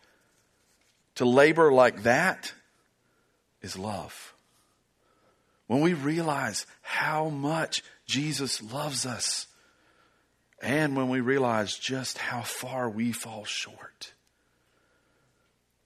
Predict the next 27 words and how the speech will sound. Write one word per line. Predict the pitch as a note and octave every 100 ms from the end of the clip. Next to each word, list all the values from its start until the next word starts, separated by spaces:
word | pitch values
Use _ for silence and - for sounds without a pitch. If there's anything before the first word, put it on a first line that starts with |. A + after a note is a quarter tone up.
| _ _ -
We | A2+ B2+ C3 B2 - -
fall | - - A#2+ A2
so | - D#3 D#3
short | D3 - G#2 D#2 E2+
of | F2+
that | F2+ -
love, | F2 F2 E2+
and | F#2+ G#2
yet | A2+ A2 - _
he | - B2+ C3
extends | A2+ A2+ - - - C#3 C3 -
that | F#2+ - - - _ _ _ _ -
love | G2+ F2+ -
to | - F2+ E2
us. | E2 - - - _ _ _ _ _ _ _ _ _ _ _ _ _ - G2+
Jesus | B2 C3 C3+ B2
went | C#3 D3
to | -
the | A2+
cross | - - E3+ F#3+ C3 B2+ - - -
in | -
an | C3 C3+
act | D#3 F#3 - D3
of | B2+
love | C#3+ E3+ D3+
to | - A#2+
take | - F3 F3+